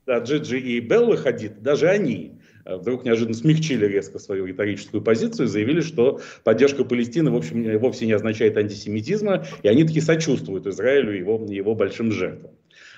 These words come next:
А, поэтому даже вот радикальное демократическое, э, радикальное левое крыло Демпартии тоже осторожно достаточно высказывается, а все остальные консолидированы вокруг поддержки Израиля. И вообще стоит вопрос, поскольку Америка не резиновая, и денег у неё не немерено,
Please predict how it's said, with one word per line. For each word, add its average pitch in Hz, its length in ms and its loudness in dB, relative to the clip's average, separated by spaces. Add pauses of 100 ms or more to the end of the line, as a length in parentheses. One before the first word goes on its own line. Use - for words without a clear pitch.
(120)
А, 87 180 -4
поэтому 101 300 0
даже 110 280 6
вот 98 160 0
радикальное 104 480 0
демократическое, 107 720 -6
э, 104 380 -2
радикальное 104 600 2
левое 104 300 6
крыло 107 220 2
Демпартии 110 500 -2
тоже 101 360 0 (440)
осторожно 110 560 2
достаточно 101 440 -8
высказывается, 233 540 -4
а - 20 -2
все 185 140 -2
остальные 190 320 0
консолидированы 156 720 2
вокруг 98 280 -8
поддержки 104 440 -4
Израиля. 247 500 0 (240)
И - 60 2
вообще 226 180 6
стоит 202 300 2
вопрос, 123 520 0 (220)
поскольку 175 300 0
Америка 160 360 4
не 139 140 2
резиновая, 104 540 -4
и - 20 -6
денег 127 340 2
у 107 40 -6
неё 107 400 4
не 131 180 2
немерено, 113 640 0